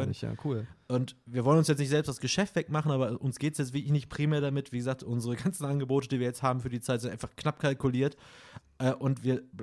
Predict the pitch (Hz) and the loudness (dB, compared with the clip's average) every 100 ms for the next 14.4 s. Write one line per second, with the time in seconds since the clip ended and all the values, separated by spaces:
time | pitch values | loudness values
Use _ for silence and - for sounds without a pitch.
0 | - 117 151 143 139 135 131 127 135 151 | -8 0 2 2 0 0 2 2 2 0
1 | 143 131 143 139 156 151 147 - 120 131 | 0 2 2 2 -2 -4 -2 -2 0 0
2 | 139 139 131 139 127 127 - 117 123 - | 0 -2 -4 -2 -2 -4 -8 -4 -4 -6
3 | - _ 113 135 165 160 147 131 139 135 | -14 _ -6 -2 0 0 -4 0 -2 -2
4 | 143 139 - 123 120 143 135 143 - 123 | -2 -4 -6 -10 -4 -2 0 -2 -4 -6
5 | 120 - - 160 180 170 165 160 165 180 | -6 -8 -2 4 4 4 2 0 -2 -4
6 | - _ _ - 120 - 135 135 127 147 | -6 _ _ -6 -6 -2 -4 0 -2 -2
7 | - 147 131 127 135 120 123 117 113 147 | -2 0 2 0 -2 0 0 0 0 0
8 | 165 143 123 117 120 127 135 139 127 127 | 0 -2 -2 -2 -4 -4 -4 -2 -2 -2
9 | 135 - - 117 170 131 - 123 131 151 | -6 -6 -8 -2 -2 -2 -6 -2 -2 0
10 | 165 160 - - - - 92 113 123 113 | -2 -6 -10 -20 -10 -6 -6 -2 -2 0
11 | 127 - - 151 - 160 - 143 - 143 | -2 -2 -6 -6 -4 -4 0 0 -2 -2
12 | 139 - 139 - - 127 127 135 143 - | -4 -2 -4 -4 -2 -2 -2 -2 -4 -4
13 | 127 123 123 127 - - - _ _ _ | -4 -2 -2 -4 -14 -20 -20 _ _ _
14 | 123 123 117 | -2 0 0